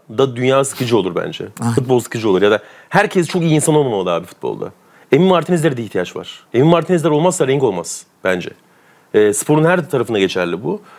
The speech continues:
Speaker 1: Ee, öyle karakterler ya da işte Bale gibi reaksiyon gösterenler ki Bale tam öyle değil ama ya da Emi Martinez gibi reaksiyonlar gösterenler, e, oyunu çirkinleştiriyor gibi gelebilir. Ama ben onların bir renk olduğunu ve yüz oyuncudan bir ikisinin, üçünün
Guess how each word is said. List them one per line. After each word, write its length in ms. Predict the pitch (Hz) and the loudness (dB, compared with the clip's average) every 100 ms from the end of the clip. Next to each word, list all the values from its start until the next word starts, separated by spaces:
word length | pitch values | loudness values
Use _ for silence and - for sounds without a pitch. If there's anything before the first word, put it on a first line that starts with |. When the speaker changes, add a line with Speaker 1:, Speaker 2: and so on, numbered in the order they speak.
| - - | -20 -2
Speaker 1:
Ee, 60 | 110 | 2
öyle 460 | 117 107 139 165 | 4 4 4 2
karakterler 520 | 160 160 151 156 156 160 | 0 0 0 0 0 0
ya 120 | 131 | 0
da 40 | |
işte 260 | 123 113 101 | 0 -2 2
Bale 120 | 120 131 | 2 2
gibi 160 | 131 | 2
reaksiyon 360 | 127 120 - 123 | 2 0 -2 0
gösterenler 720 | 117 123 113 110 123 147 - _ _ _ - | 0 0 0 0 -2 -4 -12 _ _ _ -4
ki 120 | 123 | 0
Bale 140 | 117 | 2
tam 180 | 107 127 | 2 -2
öyle 240 | 127 117 98 | 0 -2 -2
değil 180 | 113 - | -4 -2
ama 160 | 113 123 | 0 2
ya 120 | 117 | 2
da 180 | 123 120 - - | 0 -2 -8 -2
Emi 160 | 127 | 0
Martinez 400 | 139 131 156 139 | 0 -2 -2 -4
gibi 100 | 135 | 0
reaksiyonlar 420 | 127 120 - 127 | 0 0 -2 -2
gösterenler, 720 | 123 120 - 123 120 143 160 - _ - _ - | 0 0 2 0 0 -2 -4 -10 _ -20 _ 0
e, 240 | 113 117 | 2 2
oyunu 300 | 117 123 151 | 2 2 2
çirkinleştiriyor 580 | 151 131 147 151 - 180 | 0 -2 0 0 0 0
gibi 140 | 165 | 0
gelebilir. 600 | 131 139 160 226 240 - - _ _ | 2 2 2 -2 -6 -12 -18 _ _
Ama 200 | - 175 | 0 2
ben 100 | 175 | 2
onların 560 | 175 147 156 190 208 190 - | -2 0 2 2 0 -2 -4
bir 180 | 131 151 | -2 2
renk 200 | 165 156 | 2 2
olduğunu 320 | 127 104 151 | 0 0 0
ve 60 | 165 | 2
yüz 280 | 139 170 | 2 2
oyuncudan 520 | 175 143 131 151 127 104 | 4 2 0 0 -2 0
bir 100 | 180 | 0
ikisinin, 360 | 147 - 127 | 0 -2 -2
üçünün 420 | 151 - 156 175 | 0 2 2 2